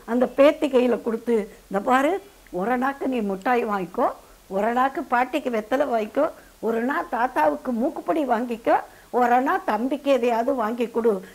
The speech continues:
என்று சொல்லி நாலனா காசுக்கு ஒரு budget போட்டு அனுப்புவாள் பாட்டி. அப்படிப்பட்ட செல்லமும் அப்படிப்பட்ட அன்பும் அப்படிப்பட்ட அறிவுரையும் அப்படிப்பட்ட ஆறுதலும் இன்றைக்கு கிடைக்காமல் தான்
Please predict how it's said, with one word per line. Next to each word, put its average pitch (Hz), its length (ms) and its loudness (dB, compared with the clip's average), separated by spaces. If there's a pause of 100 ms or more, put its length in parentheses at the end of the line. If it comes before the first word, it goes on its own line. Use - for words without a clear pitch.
என்று 247 420 6
சொல்லி 285 480 2
நாலனா 302 600 4
காசுக்கு 339 760 2 (220)
ஒரு 294 200 4
budget 233 680 6
போட்டு 349 340 8
அனுப்புவாள் 294 560 4
பாட்டி. 247 520 0 (160)
அப்படிப்பட்ட 302 680 2
செல்லமும் 277 640 4 (200)
அப்படிப்பட்ட 294 640 0
அன்பும் 269 520 2 (140)
அப்படிப்பட்ட 302 580 -2
அறிவுரையும் 285 680 4 (180)
அப்படிப்பட்ட 294 600 0
ஆறுதலும் 294 680 6 (240)
இன்றைக்கு 254 540 4
கிடைக்காமல் 269 680 6
தான் 240 280 0